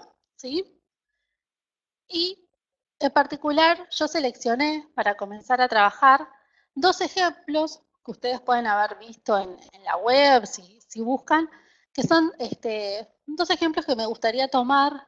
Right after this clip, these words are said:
como base, ¿sí? Para empezar a incorporar elementos de estos ejemplos en nuestra aplicación, ¿sí? Tengo aquí, este, un, un estilo de,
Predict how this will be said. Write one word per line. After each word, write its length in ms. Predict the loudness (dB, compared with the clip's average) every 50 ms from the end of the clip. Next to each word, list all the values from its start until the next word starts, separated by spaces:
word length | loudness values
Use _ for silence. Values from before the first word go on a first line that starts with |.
| _ _
como 260 | -12 -8 -2 0 4
base, 640 | 8 8 8 6 4 0 -4 -4 -4 -4 -8 _ _ _
¿sí? 260 | -20 -14 -12 -10 -4
Para 180 | 0 0 0 0
empezar 380 | -2 -4 -2 -2 -2 -2 -2
a 40 | -4
incorporar 720 | -4 -2 -4 -4 -4 -2 -2 0 2 4 2 2 2 -2 -8
elementos 800 | -12 -12 -10 -10 -8 -6 -6 -6 -6 -6 -4 -2 -2 -2 -2 -4 -12 _ _ _ _ _ _ _ _ -6
de 100 | -6 -4
estos 240 | -4 -4 -4 -4 -4
ejemplos 560 | -4 -2 -2 -2 -2 -2 -2 0 -2 -2 -2 -4 -8
en 120 | -8 -8 -8
nuestra 220 | -8 -6 -4 -4
aplicación, 580 | -4 -4 -8 -12 -12 -12 -12 -12 -18 -18 -18 -18 _ _ _ _ _ _ _ _ _ _
¿sí? 420 | _ -10 -4 -2 -2 -2 -2 _ _ _ _ _ _ _ _ _ _ _
Tengo 540 | -6 -6 -4 -2 0 2 2 0 -2 -6 _ _ _ _ _ _ _ _ _ _ _ _ _ -12
aquí, 560 | -12 -12 -12 -12 -10 -8 -6 -6 -6 -8 -10 -14
este, 540 | -20 -18 -18 -18 _ -14 -12 -12 -12 -14 -16 _ _ _ _ _ _ _
un, 260 | -20 -20 -20 -20 -20 _
un 160 | -18 -16 -16 -16
estilo 480 | -16 _ _ _ -14 -6 -4 -2 0
de, 360 | 0 -2 -4 -10 -16 -18 -20